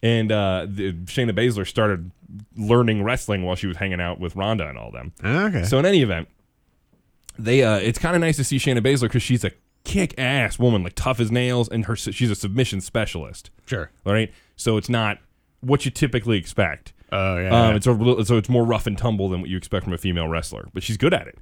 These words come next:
Speaker 1: And then she was up against Kairi Sane, who, which, who was another standout. She's a Japanese star, um, and she's amazing. Dude, her elbow drop is the best elbow drop since Macho Man.
Speaker 2: Right?
Speaker 1: Like, it's amazing.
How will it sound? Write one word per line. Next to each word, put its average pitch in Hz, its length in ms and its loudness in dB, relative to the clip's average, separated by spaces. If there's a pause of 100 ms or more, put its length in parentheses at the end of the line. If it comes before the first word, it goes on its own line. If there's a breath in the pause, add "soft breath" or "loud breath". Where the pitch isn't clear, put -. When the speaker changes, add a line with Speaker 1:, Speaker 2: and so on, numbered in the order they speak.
(300 soft breath)
Speaker 1:
And 110 320 4
then 117 200 4
she 135 200 0
was 127 120 0
up 117 120 0
against 110 220 0
Kairi 127 340 -2
Sane, 113 320 -2
who, 104 100 0
which, 104 160 2
who 101 160 0
was 101 120 0
another 110 200 -2
standout. 110 480 -2
She's 101 140 -6
a 95 40 -4
Japanese 107 540 -4 (100)
star, 82 460 -4 (420 soft breath)
um, 92 340 0
and 98 100 -4
she's 95 280 -6
amazing. 85 420 -4
Dude, 104 160 -2
her 139 180 0
elbow 113 280 2
drop 156 320 0
is 117 160 4
the 107 140 4
best 101 340 0
elbow 101 240 0
drop 90 240 -2
since 92 180 -6
Macho 82 300 -6
Man. 69 240 -14 (100)
Speaker 2:
Right? 147 340 4 (120)
Speaker 1:
Like, 110 260 2
it's 123 300 2
amazing. 82 720 0